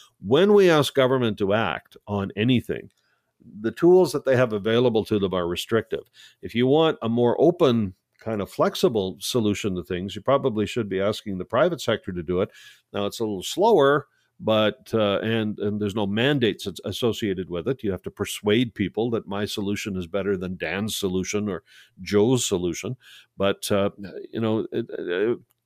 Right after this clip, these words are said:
take back to, uh, I was taken back when I was thinking about this to a, to a speech that Murad Al-Khatib made, uh, after he had come back from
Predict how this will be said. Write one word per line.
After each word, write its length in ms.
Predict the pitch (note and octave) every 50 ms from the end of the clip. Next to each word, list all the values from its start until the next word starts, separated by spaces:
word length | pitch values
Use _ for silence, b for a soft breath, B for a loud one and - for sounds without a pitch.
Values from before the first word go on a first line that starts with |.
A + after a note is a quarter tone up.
| _ _ _ _ _
take 260 | - - A#3 B3+ -
back 260 | - D#3+ D3+ D3 -
to, 240 | - - B2 A2 G#2+
uh, 160 | G2+ G2+ G#2 - -
I 20 |
was 160 | A2+ A#2 B2 -
taken 260 | - F#3+ F#3 - C#3
back 240 | B2+ B2+ B2 A2+ -
when 120 | A#2 G#2
I 20 |
was 140 | G#2 G2+ -
thinking 280 | - - E3+ - - A#2
about 220 | G#2 F#2+ F#2+ -
this 160 | - G2+ -
to 220 | - - A2 G#2 G2
a, 80 | F#2+ B B B B B B B B -
to 60 | G#2+
a 40 | G2+
speech 440 | - - - D3 C#3+ B2+ - - -
that 220 | A#2+ G#2+ G2+ -
Murad 360 | F#2+ G2+ G#2 G#2+ G#2+ G#2 G2
Al-Khatib 600 | G2 F#2+ F#2 - G2 - - - B2 A#2+ A#2+ G#2
made, 440 | F#2 E2+ D#2 D#2+ D#2+ D#2+ D#2 E2 F2
uh, 160 | F#2 F2 D2+ -
after 300 | F#2+ G#2 G#2 - - F#2+
he 100 | F#2 F#2
had 140 | F2+ F2 - _ _ _ _ _ _ _ _
come 180 | - A2 G#2+
back 280 | F2 F#2 F#2 G2 G2 -
from 300 | - - G2 F2+ E2+ D#2+